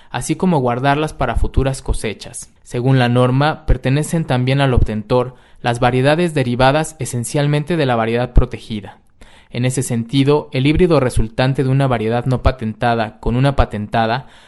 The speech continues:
sería propiedad del autor de la variedad patentada. Asimismo, esta ley favorece la privatización y monopolio de semillas, poniendo en riesgo la soberanía alimentaria, especialmente de los pueblos indígenas,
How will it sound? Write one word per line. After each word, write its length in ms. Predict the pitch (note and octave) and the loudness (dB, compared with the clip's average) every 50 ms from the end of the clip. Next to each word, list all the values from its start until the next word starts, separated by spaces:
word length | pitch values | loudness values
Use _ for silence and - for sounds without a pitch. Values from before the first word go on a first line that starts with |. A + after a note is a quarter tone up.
| _ - | _ -18
sería 460 | - - C3+ B2+ B2+ D3 E3+ F3+ F3+ | -8 -4 -2 0 2 2 2 2 4
propiedad 420 | F3+ - C3+ - - B2 B2 C3 C#3+ | 4 4 4 4 2 2 2 2 2
del 160 | D3+ D3 C3+ | 2 0 0
autor 460 | A#2+ A2+ A#2 - - D3 F3+ F3 - - | 0 -2 -2 0 2 2 2 2 0 -4
de 120 | C3+ B2+ | -2 -2
la 100 | A#2+ A2+ | 0 0
variedad 420 | A2 A2+ G#2+ A2+ A#2 A#2 A#2 A#2 | 0 0 0 0 0 0 -2 -2
patentada. 720 | A#2 B2 A2+ - A2+ G#2+ G#2 - A2+ G#2 F#2+ F2 F2+ - - - - - _ | -2 -4 -2 -2 -4 -6 -6 -4 -4 -6 -6 -8 -12 -16 -20 -20 -20 -20 _
Asimismo, 800 | - - - - B2 B2 B2 C3 C3+ C3+ - - C3 C3 C3+ - - - - - - - - | -16 -14 -10 -6 -4 0 2 2 2 2 2 0 -2 -2 -2 -6 -10 -20 -20 -20 -20 -12 -6
esta 320 | - D#3+ E3 - - E3 | -4 -4 0 2 4 4
ley 140 | D#3+ E3 E3+ | 4 4 2
favorece 520 | - F3+ D#3+ C3+ A#2+ A#2+ B2 B2+ - - C#3+ | 2 2 4 4 4 4 2 0 -2 -2 -2
la 140 | C#3 B2+ | 2 4
privatización 880 | - - A#2 A2 G#2 G#2 - G#2 - - G#2 - - C3+ C#3 D#3 E3+ E3 - | 4 4 4 2 -2 -6 -8 -12 -12 -12 -12 -6 -2 0 0 0 0 -2 -4
y 80 | - C3+ | -2 0
monopolio 560 | B2 A#2 A2+ A2+ A2+ - - C#3 D3 D#3 D#3 | 0 2 0 0 0 2 4 4 4 4 2
de 80 | C#3 B2 | 2 0
semillas, 640 | - - A2 A#2 B2 A#2+ A2+ A#2+ A#2 A2+ - - - - - - - | -2 -4 -4 -4 -2 -2 -2 -2 -4 -4 -6 -14 -20 -20 -20 -6 0
poniendo 360 | - C#3 C3+ D3 D#3+ E3+ F3 | 2 4 4 4 4 4 4
en 80 | E3+ D#3 | 2 2
riesgo 280 | D3+ D#3+ D#3 D#3+ E3+ E3 | 2 0 0 2 2 2
la 120 | C#3 B2+ | 2 2
soberanía 520 | - - A2+ A2 A2 G#2 A2 B2 C3 C3+ | 0 0 0 0 0 0 0 0 2 2
alimentaria, 800 | C3+ C3+ B2 A2+ A2 G#2+ G#2 - A#2 G#2+ G#2 G2 F#2+ A2 - - - - - - | 2 0 0 -2 -2 -4 -4 -4 -4 -4 -4 -6 -12 -14 -18 -20 -20 -20 -20 -18
especialmente 760 | - - - - - - C3 B2+ C3 C3+ C3+ C3+ C3 D#3+ | -4 0 0 0 2 2 0 2 2 2 0 0 0 0
de 120 | D3+ C3 A2+ | 0 0 2
los 120 | A2+ - | 2 2
pueblos 400 | - - B2 B2 B2 B2 - - | 4 4 4 2 2 0 0 -2
indígenas, 640 | A2 G#2 G#2 A#2 B2 - C3 B2 B2+ C3+ D3 C#3+ - | -4 -6 -6 -6 -6 -4 -4 -2 -2 -2 -4 -4 -8